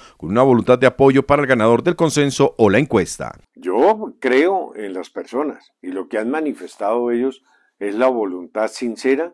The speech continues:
Speaker 2: de apoyar cualquiera de los procesos y respaldar al ganador del mismo. De manera que, bien sea por consulta o por encuesta, o en última instancia llegar a una,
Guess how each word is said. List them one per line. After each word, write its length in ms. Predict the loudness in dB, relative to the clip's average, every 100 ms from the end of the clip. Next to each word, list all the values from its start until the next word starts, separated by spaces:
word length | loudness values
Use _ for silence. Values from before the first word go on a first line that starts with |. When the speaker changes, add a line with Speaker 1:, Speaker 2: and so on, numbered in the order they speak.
| _ _ _ _ -14
Speaker 2:
de 380 | -8 -8 -8 -2
apoyar 680 | -2 -2 -10 -2 -2 -2 -6
cualquiera 540 | -8 -8 -4 -2 0
de 80 | -2
los 200 | -4 -14
procesos 600 | -16 -12 -8 -6 -6 -8 _ _ _
y 220 | -4 0 0
respaldar 880 | -2 -4 -6 -8 -4 0 0 -2 -6
al 180 | -6 -4
ganador 500 | -8 -8 -6 -4 -2
del 160 | -2
mismo. 440 | -2 -4 -6 -16 -20 _ _ _ _
De 120 | -12
manera 420 | -8 -4 -2 -2
que, 220 | -4 -10 -12 _ _
bien 300 | -4 0 0
sea 380 | 2 2 2 0
por 220 | -4 -2
consulta 680 | -6 -8 -4 -4 -4 -16 -16 _
o 180 | -12 -6
por 200 | -6 -6
encuesta, 600 | -10 0 0 0 -8 -20 _ _ _ _
o 140 | -10 -2
en 80 |
última 340 | -2 2 0 0
instancia 520 | -2 -4 -4 -4 -8
llegar 320 | -8 -4 -2
a 40 | -2
una, 240 | -4